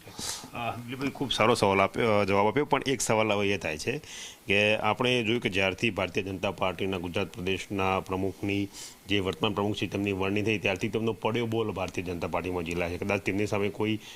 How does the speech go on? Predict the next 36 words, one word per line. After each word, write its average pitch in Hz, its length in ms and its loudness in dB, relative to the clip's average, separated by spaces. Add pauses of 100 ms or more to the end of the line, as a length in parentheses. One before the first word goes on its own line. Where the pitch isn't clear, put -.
(220)
ભાગ્યે 110 360 2
જ, 92 140 -8
ભાગ્યને 110 400 0
એકમાત્ર 123 420 0
તમે 107 180 0
એવા 110 120 0
વ્યક્તિ 98 280 -4
છો 110 100 -2
કે 104 80 -2
જેમને 98 300 0
એમની 101 180 -2
સામે 95 260 -2
આ, 104 100 0
અ, 123 40 -8 (420)
અવાજ 110 460 0
ઉપાડ્યો 95 240 -2
છે. 104 60 -2
અને 107 80 -2
એક 127 400 -2
એ, 117 280 2
અ, 110 100 -4 (280)
ઉમેદવાર 117 380 0
વિજેતા 104 340 -2
થયા 101 420 -2
એ 110 220 0
કે 95 120 -6
જેમને, 95 360 -2 (340)
અ, 104 60 -2
મેન્ડેટ 104 380 0
સામે 107 280 -2
પણ 104 260 -2
પોતે 98 440 -2
ઉમેદવાર 107 400 -2
તરીકે 92 240 -2
ચૂંટણી 98 280 -2
લડ્યા. 101 260 0